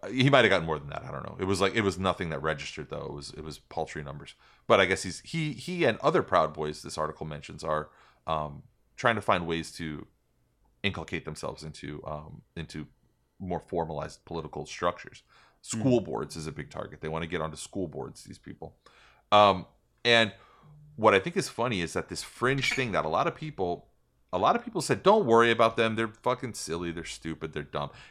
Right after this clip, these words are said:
Speaker 1: And, like, that's a really easy thing, I think, to say from, like, Brooklyn or from, I won't even say L A 'cause there's a lot of them in L A and they do some fucked up stuff,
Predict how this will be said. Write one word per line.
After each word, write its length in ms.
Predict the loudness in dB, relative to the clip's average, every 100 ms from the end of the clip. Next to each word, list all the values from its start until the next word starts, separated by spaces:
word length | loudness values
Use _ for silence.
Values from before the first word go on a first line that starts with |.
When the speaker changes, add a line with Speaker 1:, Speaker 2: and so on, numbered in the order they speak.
| 2
Speaker 1:
And, 260 | 4 4 4
like, 240 | 4 4
that's 280 | 4 4 4
a 60 | 2
really 240 | 2 0
easy 420 | -2 -4 -2 -4
thing, 260 | -4 -4 -2
I 80 | -2
think, 200 | -4 -8
to 80 |
say 180 | -4 -2
from, 220 | 0 -2
like, 200 | -4 -8 -4
Brooklyn 600 | -4 -4 -4 -6 -8 -14 -4
or 200 | -2 -2
from, 540 | 0 0 0 -4 -12 _ _ _ _ _ _ _ _
I 60 | -2
won't 220 | 0 0
even 180 | -4 -6
say 200 | -4 -4
L 220 | -2 -6
A 100 | -6
'cause 240 | -6 -8 -6
there's 160 | -8
a 40 | -4
lot 220 | -2 -2
of 80 | -4
them 140 | -8
in 60 | -6
L 160 | -8 -6
A 100 | -6
and 140 | -6
they 80 | -10
do 120 | -12
some 160 | -16 -14
fucked 300 | -6 -6 -6
up 100 | -10
stuff, 280 | -6 -6